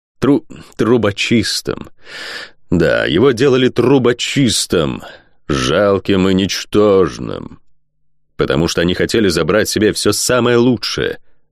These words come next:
Горы и луга, реки и бурные моря, льдистые океаны и бескрайние равнины облаков. Новую кровь нового мира забирали они себе,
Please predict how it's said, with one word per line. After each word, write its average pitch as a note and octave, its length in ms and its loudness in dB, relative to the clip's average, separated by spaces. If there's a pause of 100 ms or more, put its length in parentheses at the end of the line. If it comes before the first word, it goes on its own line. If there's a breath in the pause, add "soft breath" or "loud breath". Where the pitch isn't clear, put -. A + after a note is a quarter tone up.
(260)
Горы E2 560 0
и A#1 120 -8
луга, C#2+ 600 0 (360)
реки F2 460 0
и F#2 80 2
бурные E2+ 340 2
моря, E2+ 460 2 (440)
льдистые G#2 540 2
океаны G#2 800 0 (320)
и C3+ 100 4
бескрайние A2 640 0
равнины E2 380 0
облаков. C2 840 -2 (640)
Новую D2+ 440 2
кровь E2 400 0
нового F2 400 0
мира F#2 500 2
забирали F2 460 0
они D#2+ 180 0
себе, D2+ 360 0